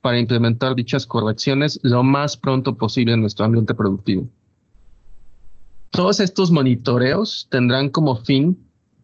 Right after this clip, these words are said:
hacer una propuesta de cambios en la parametrización del sistema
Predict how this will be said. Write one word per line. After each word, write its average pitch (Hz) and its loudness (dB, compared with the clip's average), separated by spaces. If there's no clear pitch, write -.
hacer 143 0
una 165 2
propuesta 143 0
de 127 0
cambios 135 0
en 123 2
la 120 0
parametrización 120 0
del 143 4
sistema 170 0